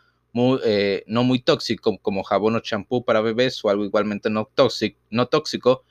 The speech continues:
Primero lavarse las manos antes de secarse, luego limpiar el área privada antes de que el re-, antes del resto del cuerpo para evitar la contaminación del perineo, etcétera. Es más fácil y menos embarazoso para los pacientes tener las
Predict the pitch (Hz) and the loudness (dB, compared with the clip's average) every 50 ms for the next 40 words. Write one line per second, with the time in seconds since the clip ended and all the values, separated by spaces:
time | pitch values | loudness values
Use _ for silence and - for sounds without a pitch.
0 | _ _ _ _ _ _ _ _ - 143 143 147 160 175 190 185 156 123 127 120 | _ _ _ _ _ _ _ _ 0 2 2 4 6 6 6 6 6 6 4 4
1 | 117 - 135 110 92 - 107 107 110 113 104 - 117 98 - - 101 95 98 90 | 2 0 -2 -4 -4 -4 -4 -6 -4 -4 -4 -6 -6 -8 -8 -12 -12 -10 -8 -6
2 | - 113 - - 151 143 135 - - 123 110 107 107 107 104 101 92 - 104 107 | -6 -4 -2 2 2 2 0 0 -4 -2 0 2 2 2 0 -2 -4 -2 0 0
3 | 104 104 101 101 101 98 - - 107 101 107 117 117 117 - - - 113 110 104 | 2 2 2 0 0 -2 -4 -4 -2 2 4 4 4 4 2 2 0 -2 -2 -4
4 | - 120 110 104 - - 98 90 98 98 110 - - - 110 104 - 117 110 - | -6 -8 -8 -8 -6 -4 -4 -2 -2 -4 -4 -6 -6 -4 -6 -4 -4 -4 -4 -2
5 | 107 95 90 98 101 - - 120 117 113 - 156 139 123 - 131 127 - _ _ | -2 -2 0 0 0 2 2 2 2 4 4 2 2 2 2 0 -2 -2 _ _
6 | _ _ _ _ _ _ _ - 190 190 190 185 180 175 - - 120 117 117 120 | _ _ _ _ _ _ _ 4 6 6 6 4 2 0 2 2 2 4 4 2
7 | 117 107 - 107 98 - 98 101 98 92 - 110 101 101 101 98 - 110 104 104 | 0 0 -2 -6 -8 -8 -8 -8 -8 -8 -6 -6 -6 -6 -6 -8 -6 -6 -6 -4
8 | 110 120 127 135 139 - - 123 113 - - 107 90 - 92 - - - 151 170 | -2 -2 0 -2 -2 -4 -6 -10 -8 -8 -8 -8 -8 -8 -8 -10 -6 -4 -4 -4
9 | 160 - 190 190 196 185 185 - 160 143 127 - - 104 98 98 104 110 113 113 | -2 -4 -4 -6 -6 -6 -4 0 0 0 0 -2 -6 -6 -6 -4 -4 -2 -4 -4
10 | - 110 101 98 90 95 98 - - 117 - 123 - - 101 95 95 - - - | -4 -6 -6 -4 -4 -4 -4 -4 -4 -4 -4 -4 -4 -2 -2 -2 -2 -4 -4 -6
11 | 104 - - 117 113 107 120 113 - - 104 101 104 104 104 113 117 113 - - | -6 -4 -4 -4 -4 -2 -4 -4 -4 -4 -2 -2 -2 0 2 2 2 2 0 -4
12 | - | -12